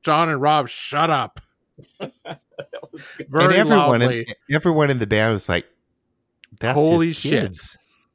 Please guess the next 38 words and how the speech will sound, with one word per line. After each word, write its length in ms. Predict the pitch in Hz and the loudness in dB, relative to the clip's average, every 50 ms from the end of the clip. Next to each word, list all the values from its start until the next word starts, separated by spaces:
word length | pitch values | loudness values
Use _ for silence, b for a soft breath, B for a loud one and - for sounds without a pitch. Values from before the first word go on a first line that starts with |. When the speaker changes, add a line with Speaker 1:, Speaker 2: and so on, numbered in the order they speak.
| _ _ _ _ - | _ _ _ _ -10
Speaker 1:
Yeah, 220 | 139 139 127 117 | -6 -4 -4 -4
yeah, 240 | 117 123 120 113 120 | -4 -4 -4 -4 -2
that 180 | 135 143 139 127 | -2 -4 -4 -4
was 160 | 131 127 - | -6 -10 -10
just 240 | - 135 120 - 127 | -12 -14 -12 -10 -10
like, 140 | 120 107 78 | -10 -8 -8
"Oh, 380 | 120 123 131 139 139 135 135 | -8 -6 -4 -2 -2 -4 -4
crap. 320 | 135 - 135 113 98 - _ _ | -6 -6 -6 -6 -6 -8 _ _
Okay." 280 | 117 - - 117 90 - _ _ _ _ _ _ _ _ _ _ _ _ _ _ _ - | -20 -16 -14 -14 -16 -16 _ _ _ _ _ _ _ _ _ _ _ _ _ _ _ -8
He 100 | 139 147 | -6 -4
didn't 200 | 147 139 123 113 | -4 -4 -4 -6
do 120 | 113 110 | -6 -8
that. 180 | - - - - _ _ _ _ _ _ _ _ _ _ b b b b b b b b b b | -8 -12 -18 -20 _ _ _ _ _ _ _ _ _ _ b b b b b b b b b b
The 120 | - 143 175 | -2 -2 -2
o-, 80 | 226 | -2
the 160 | 220 170 156 170 | -2 -2 0 0
other 380 | 214 277 320 269 196 151 107 92 | 0 0 0 -2 -4 -4 -6 -10
story 560 | 120 - - 143 135 120 123 120 113 110 113 110 | -16 -8 -4 -2 -2 -2 -2 -2 -4 -6 -6 -8
about, 260 | 110 123 123 120 - _ - 127 135 _ - | -8 -8 -10 -10 -10 _ -20 -20 _ _ -20
not 100 | 139 117 | -18 -18
a 40 | 110 | -16
story 460 | - - - - 98 92 104 104 110 110 | -18 -18 -16 -16 -16 -14 -14 -12 -12 -10
at 60 | 113 | -10
all, 200 | 127 131 110 107 | -10 -10 -12 -14
it's 160 | 117 _ - | -14 _ -18
just 220 | - 107 - - | -18 -18 -18 -18
a 40 | 107 | -16
stupid 560 | - - - - _ - 131 120 - 113 113 | -16 -16 -16 -16 _ -18 -18 -16 -16 -18 -18
fragment 800 | - - 135 127 135 127 117 123 113 107 101 101 _ - - _ _ _ _ | -12 -6 -4 -2 -2 -2 -4 -8 -12 -14 -14 -16 _ -20 -20 _ _ _ _
thing, 420 | - 120 110 104 101 101 107 120 _ - | -16 -14 -14 -14 -14 -16 -20 -20 _ -16
but 160 | 127 113 110 _ _ _ _ _ _ _ _ _ _ _ _ _ _ _ _ _ - | -14 -14 -14 _ _ _ _ _ _ _ _ _ _ _ _ _ _ _ _ _ -8
there, 140 | 180 180 | -8 -8
there's 300 | 165 165 185 190 190 - | -6 -4 -2 -2 -2 -2
some, 380 | - - 233 262 277 269 240 - _ _ _ _ _ _ _ _ - - | -4 -4 -4 -4 -4 -6 -12 -14 _ _ _ _ _ _ _ _ -12 -8
I, 260 | 151 - - 170 170 | -8 -6 -4 -2 -4
I 40 | 175 | -4
swear 580 | 170 - - - 185 190 202 214 220 214 214 202 | -4 -6 -12 -6 -4 -2 -2 0 0 -2 -2 -2
that 480 | 170 147 135 131 127 120 - _ - | -2 -2 -2 -2 -2 -4 -6 _ -20